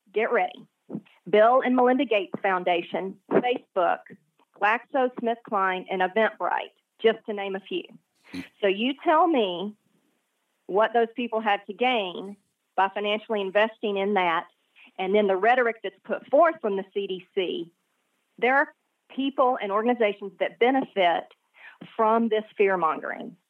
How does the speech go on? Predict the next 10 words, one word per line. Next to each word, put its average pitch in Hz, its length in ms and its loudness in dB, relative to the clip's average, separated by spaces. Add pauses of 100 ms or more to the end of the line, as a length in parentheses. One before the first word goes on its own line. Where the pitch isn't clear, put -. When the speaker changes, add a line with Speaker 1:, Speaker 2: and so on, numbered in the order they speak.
(1160)
Speaker 1:
R 220 180 2
F 262 180 -2
K 254 200 -4
Junior, 208 500 -4 (380)
yes, 190 280 2 (640)
the 196 120 4
nephew 220 420 2
of 202 120 -6
J 214 200 2
F 214 100 0